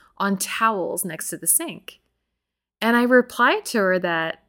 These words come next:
"Yeah, there's something about getting a dish rack that feels kinda permanent to me."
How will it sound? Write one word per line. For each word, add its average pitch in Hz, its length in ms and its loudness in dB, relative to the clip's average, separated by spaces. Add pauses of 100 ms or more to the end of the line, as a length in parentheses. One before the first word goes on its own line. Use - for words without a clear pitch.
(100)
"Yeah, 349 440 2
there's 349 180 -2
something 320 320 -4
about 196 360 0
getting 156 300 -4
a 156 60 -8
dish 156 340 -4
rack 156 340 -10
that 208 360 -4
feels 208 260 -2
kinda 175 340 -4
permanent 151 560 -14
to - 100 -12
me." - 360 -18